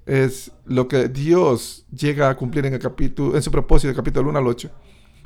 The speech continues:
Es el procedimiento, pero el propósito de ese procedimiento, eh, y, y lo que llega a co-, a el Señor a obtener. Luego el Señor son las iglesias.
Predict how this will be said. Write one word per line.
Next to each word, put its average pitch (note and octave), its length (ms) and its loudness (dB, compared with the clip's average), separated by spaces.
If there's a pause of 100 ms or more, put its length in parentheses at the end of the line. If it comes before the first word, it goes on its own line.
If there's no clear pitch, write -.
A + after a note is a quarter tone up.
(960)
Es C3 140 0
el D3 100 2
procedimiento, B2+ 920 2 (880)
pero - 280 4 (460)
el A#2 140 0
propósito - 480 2
de C3+ 80 2
ese C3+ 100 -4
procedimiento, B2 580 4 (440)
eh, - 160 -20 (800)
y, C3+ 400 -2
y - 20 0
lo B2 260 -2
que B2 240 0
llega C#3 640 2
a B2 100 -2
co-, - 400 0
a A#2 300 0 (400)
el C#3 100 -6
Señor C3 220 -2
a C3 40 2
obtener. B2 520 2
Luego C#3 420 -2
el B2+ 80 -4
Señor C3 280 -6
son B2+ 120 -2
las C3 140 0
iglesias. B2 480 -4